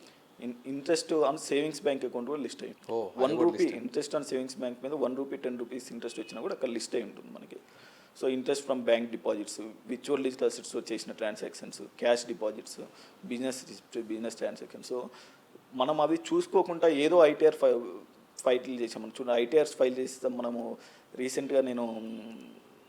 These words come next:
Speaker 1: on some work I, while I, while I am visiting to జీ ఎస్ టీ office, మెట్రో దగ్గర పాంప్లెట్స్ పంచుతున్నారు. So, రిఫండ్స్, మ్యాక్సిమం రిఫండ్స్ అని.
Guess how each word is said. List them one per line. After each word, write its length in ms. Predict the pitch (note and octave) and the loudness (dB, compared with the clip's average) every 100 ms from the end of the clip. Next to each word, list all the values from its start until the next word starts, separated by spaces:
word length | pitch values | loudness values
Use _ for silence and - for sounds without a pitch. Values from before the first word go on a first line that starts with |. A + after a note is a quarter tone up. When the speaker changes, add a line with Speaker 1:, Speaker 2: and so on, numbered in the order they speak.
| - B2+ | -4 -4
Speaker 1:
on 60 | B2+ | 0
some 120 | B2+ B2+ | 4 4
work 140 | C3 C3+ | 4 4
I, 40 | B2+ A#2 A2+ - | 2 0 -10 0
while 180 | A#2 B2 B2+ | 2 4 4
I, 20 | A#2 G#2+ F#2+ | 2 -2 -2
while 180 | A2+ A#2+ | 0 4
I 20 | A#2+ | 2
am 40 | A#2+ A2 | 2 -6
visiting 280 | A#2 B2+ B2 | -6 -8 -2
to 80 | A#2+ A2+ A2 G#2 G2+ - A#2+ | -2 0 -2 -6 -8 -12 -12
జీ 80 | A#2 A#2+ | -4 -4
ఎస్ 100 | - | -2
టీ 60 | G#2+ | -2
office, 240 | G#2 G2+ - A#3 - - _ C3 | -4 -8 -14 -16 -18 -20 _ -6
మెట్రో 220 | C3 E3+ D#3+ | 0 4 4
దగ్గర 200 | D3+ C#3+ C3+ A#2 G#2+ - | 4 6 6 6 2 2
పాంప్లెట్స్ 360 | A#2+ A#2+ A#2+ - | 2 2 -4 -4
పంచుతున్నారు. 540 | G2+ F#2 - A#1+ - - - - - - - - - - - | -10 -10 -14 -14 -14 -18 -20 -20 -20 -20 -20 -20 -20 -20 -8
So, 80 | B2+ A#2+ A2+ A#2 | -2 2 2 0
రిఫండ్స్, 400 | B2+ B2+ A#2 A2+ A2 A2 | -2 -4 -4 -4 -4 -4
మ్యాక్సిమం 360 | A2+ A2 A#2 A2+ G#2+ | -4 -4 -6 -8 -8
రిఫండ్స్ 320 | - G#2+ G#2+ | -10 -10 -10
అని. 140 | G#2 | -10